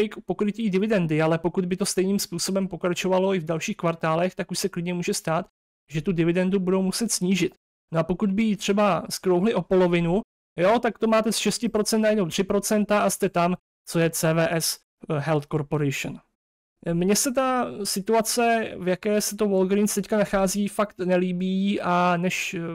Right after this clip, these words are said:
abych přikupoval nějaké nové kusy, tak bych raději vyčkával a nechal to prostě ten management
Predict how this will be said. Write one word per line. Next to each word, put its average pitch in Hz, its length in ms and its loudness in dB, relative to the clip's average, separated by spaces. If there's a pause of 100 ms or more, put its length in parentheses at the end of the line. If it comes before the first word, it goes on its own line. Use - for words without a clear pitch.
(140)
abych 180 260 -4
přikupoval 175 1000 0
nějaké 165 400 -4
nové 170 240 0
kusy, 170 340 -4
tak 170 120 -2
bych 175 160 -4
raději 175 260 -2
vyčkával 165 720 0
a 170 40 -2
nechal 165 520 -4
to 165 100 -6 (540)
prostě 165 320 -6
ten 170 180 -2
management 165 460 -4